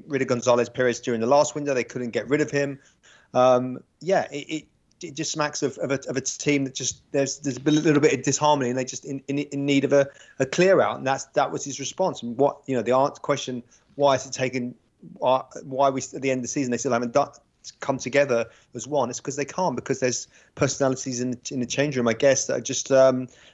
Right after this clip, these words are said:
not willing to play ball. And that's why they, they need to, they're trying to get these, these players out and have a, I don't know, maybe those younger guys they keep talking about, they wanna have them as the, the sort of s-, foundation of, of the team.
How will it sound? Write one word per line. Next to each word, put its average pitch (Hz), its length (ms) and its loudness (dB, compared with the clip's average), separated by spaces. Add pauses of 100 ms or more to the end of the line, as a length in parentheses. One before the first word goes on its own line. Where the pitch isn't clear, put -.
not 151 180 4
willing 147 160 2
to - 100 -10
play 143 180 0
ball. 143 360 0
And 113 100 -6
that's 123 180 -6
why 127 100 4
they, 120 120 0
they 123 160 -2
need 127 220 -4
to, 120 100 -12 (240)
they're 127 140 -6
trying 123 280 -2
to 120 60 -4
get 120 220 2
these, 123 380 -6
these 120 160 -6
players 123 460 2
out 123 380 2
and 110 100 -12
have 117 280 -8
a, 113 160 -2 (440)
I 143 60 -4
don't 156 60 -2
know, 165 120 2
maybe 117 220 4
those 110 200 4
younger 123 300 2
guys 117 380 4
they 113 80 -2
keep 123 180 -8
talking 131 340 -6
about, 110 240 -2
they 120 80 -2
wanna 120 220 -2
have 113 160 -6
them 127 180 0
as - 140 -6
the, 113 160 -4 (140)
the - 160 -10 (120)
sort - 300 -8
of - 60 -20 (200)
s-, - 160 -14 (580)
foundation 131 760 2
of, 117 180 -6
of 113 180 -8
the 113 60 -20
team. 127 540 -4